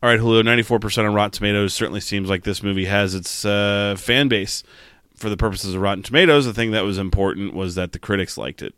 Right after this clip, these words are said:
Now, ninety-four percent, though, leaves a door open, meaning, you guessed it, six percent of those critics didn't really care for it.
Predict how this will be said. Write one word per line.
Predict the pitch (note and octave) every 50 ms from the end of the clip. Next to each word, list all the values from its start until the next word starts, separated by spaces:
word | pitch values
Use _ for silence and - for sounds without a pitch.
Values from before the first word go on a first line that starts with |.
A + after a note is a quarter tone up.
| _ -
Now, | - G2+ G2 F#2+ F#2 F#2 F2+ F2+ F2+ F2+ F2 F2 G2+ A2 _ _ _
ninety-four | - G2 G2+ G2 F#2 - - G2
percent, | F2 - F#2 - - D#3+ E3+ E3 D#3 -
though, | G#2+ G#2 G2 G2 G2+ G2+
leaves | F#2+ B1+ F#2+ G2 F#2+ F2+ F#2
a | F#2 F2+ F2+ - - - - _ _ _ _ _ _ -
door | F#2+ F2 A2 A#2+ A#2 G#2
open, | F#2 F2+ F2+ - F2+ F#2 F#2 F2+
meaning, | F#2 F#2 F#2 F2+ F#2 F2+ F2+ - _ _ _ _ _ _ _ _ _ - - - -
you | - F2 F#2+ A2
guessed | A#2 C3+ C3 C3 - -
it, | G2+ G2+ G2+ - _ - - _
six | - - - C3 A2+ -
percent | - B2 A#2 G#2+ - B2 A#2+
of | A#2+ A2
those | G#2+ G#2 F#2+ -
critics | - - C#3+ B2 A2+ G#2+ G2+ G#2
didn't | G2 A2 A#2+ G2+ A2+
really | G2+ F#2 F2+ F2
care | - - F2+ E2 F2
for | - D#2 E2 D#2 C2+
it. | A1+